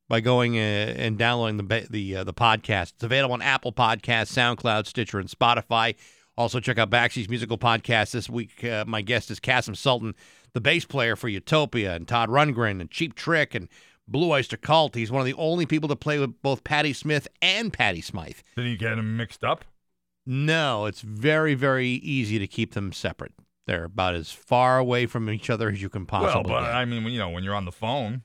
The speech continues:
Speaker 2: what about on the phone? "Hi, hey, uh, Kasim." Kasim was his first name?
Speaker 1: Kasim.
Speaker 2: Kasim,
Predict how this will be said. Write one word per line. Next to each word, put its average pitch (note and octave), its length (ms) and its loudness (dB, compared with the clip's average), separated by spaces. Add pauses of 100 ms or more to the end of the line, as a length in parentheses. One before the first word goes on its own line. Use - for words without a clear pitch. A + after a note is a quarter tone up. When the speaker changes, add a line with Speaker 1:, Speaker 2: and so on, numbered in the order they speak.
(140)
Speaker 2:
what G2 100 -8
about A2+ 180 -4
on A2 100 -4
the G2 60 -6
phone? A2+ 400 -4
"Hi, E3+ 640 0
hey, D#3 380 0
uh, B2 100 0
Kasim." D#3 520 -2 (460)
Kasim C#3+ 300 -4
was D#3 120 -6
his C#3+ 120 -10
first D#3 220 -6
name? - 80 0
Speaker 1:
Kasim. A#2+ 380 0
Speaker 2:
Kasim, F3+ 400 -2